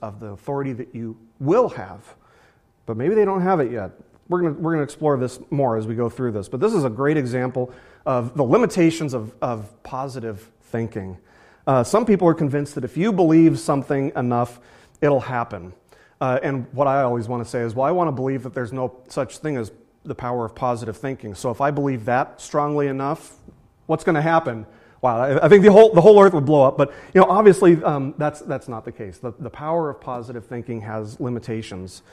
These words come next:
Um, what did the disciples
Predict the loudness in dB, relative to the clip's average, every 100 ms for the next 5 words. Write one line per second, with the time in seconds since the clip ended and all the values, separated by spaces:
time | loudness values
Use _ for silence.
0 | -20 -20 _ -4 -2 -2 -6 -16 -10 0
1 | 2 0 -4 -4 -2 -2 -6 -8 -10 -6
2 | -6 -6 -10 -12 -14 -20